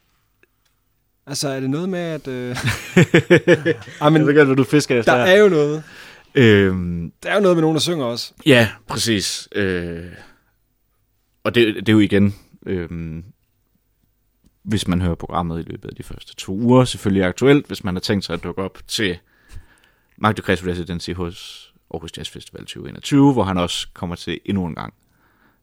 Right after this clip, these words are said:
Speaker 2: øh, blandt andet at fremføre vokalmusik, han har skrevet.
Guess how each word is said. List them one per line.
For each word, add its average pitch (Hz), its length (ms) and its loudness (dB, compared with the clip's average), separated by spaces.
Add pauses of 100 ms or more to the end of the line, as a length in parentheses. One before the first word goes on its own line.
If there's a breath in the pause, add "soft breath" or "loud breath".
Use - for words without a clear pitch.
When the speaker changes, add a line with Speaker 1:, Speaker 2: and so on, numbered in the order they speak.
Speaker 2:
øh, 82 300 -4
blandt 82 220 -8
andet - 180 -14
at 85 60 -14
fremføre - 400 -16
vokalmusik, 82 600 -12
han - 100 -20
har - 60 -16
skrevet. 87 340 -16